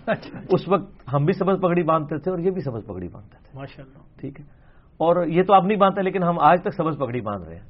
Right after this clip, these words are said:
Speaker 2: لیکن عقیدہ اپنا جو ہے نا وہ سفید اور سیاہ پگڑی والا کر لیا، یعنی نبی علیہ السلام والا۔ سبز کو ہم جائز سمجھتے ہیں۔ تو سر یہ پڑھ سکتا ہے کوئی؟ تو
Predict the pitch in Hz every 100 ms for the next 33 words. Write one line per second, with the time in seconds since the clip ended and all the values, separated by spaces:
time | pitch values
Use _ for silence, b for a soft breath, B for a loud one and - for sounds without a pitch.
0 | - 143 151 143 147 151 156 113 131 104
1 | 104 107 98 110 b b b b - 131
2 | 143 147 151 - 151 139 117 117 104 92
3 | 87 85 80 82 135 131 131 117 104 -
4 | 90 82 - - - - - - - 165
5 | - 131 107 104 - 135 135 131 - b
6 | b b b b - 202 262 247 240 247
7 | 247 277 - - - - - - - -
8 | - - -